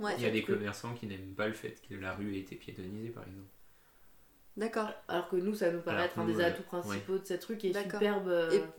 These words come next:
Speaker 1: pourquoi ils apprécient pas trop ? Du coup, c'est peut-être des
Speaker 3: Bah, parce
Speaker 1: commerces
Speaker 3: qu'avant, il y
Speaker 1: où
Speaker 3: avait plus de passages,
Speaker 2: Plus de
Speaker 3: euh,
Speaker 2: passages
Speaker 3: où
Speaker 2: en
Speaker 3: que les gens,
Speaker 2: voiture,
Speaker 3: ouais.
Speaker 2: ou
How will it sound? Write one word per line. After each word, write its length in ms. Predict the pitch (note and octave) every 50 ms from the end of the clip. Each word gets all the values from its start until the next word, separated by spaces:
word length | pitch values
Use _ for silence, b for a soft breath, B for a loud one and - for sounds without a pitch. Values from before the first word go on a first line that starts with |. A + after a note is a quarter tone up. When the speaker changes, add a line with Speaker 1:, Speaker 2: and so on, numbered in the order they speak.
| - -
Speaker 1:
pourquoi 300 | G3+ F#3 - G#3 G#3 G#3
ils 500 | G3+ G3+ G3 F#3+ F#3 F#3 F#3 F3+ F3+ F#3
apprécient 640 | F3+ F3+ - F#3 F3+ - - - - - - G3 -
pas 100 | G3 F#3+
trop ? 160 | - - G#3
Du 100 | G3+ G3+
coup, 120 | - A#3+
c'est 160 | A3 - A3
peut-être 160 | - A3 G3+ G3
des 80 | G#3+
Speaker 3:
Bah, 80 | G#3+ G#3+
parce 100 | G#3+ G#3+
Speaker 1:
commerces 180 | A3 A#3+ - G2+
Speaker 3:
qu'avant, 160 | G#2 A2+ A2+
il 60 | G#2
y 40 | A2
Speaker 1:
où 20 |
Speaker 3:
avait 140 | G#2 G#2 G2
plus 220 | - - G#2+ G2+ G#2
de 80 | G#2+ G#2
passages, 680 | - G#2+ G2 F#2+ - - A2 A2+ A#2 A#2+ A#2+ A#2+ A#2+ A#2+
Speaker 2:
Plus 80 | A#2
de 80 | G3 F#3
Speaker 3:
euh, 40 | G3
Speaker 2:
passages 260 | F#3+ G3+ F#3+ G3 G3
Speaker 3:
où 40 | F3
Speaker 2:
en 60 | F3
Speaker 3:
que 80 | G#3 G#3+
les 120 | G3 G3
gens, 120 | G3+ G#3 G3+
Speaker 2:
voiture, 200 | G3+ G3+ G3+ G#3
Speaker 3:
ouais. 80 | G#3 G3+
Speaker 2:
ou 220 | G3+ F#3+ F3+ F3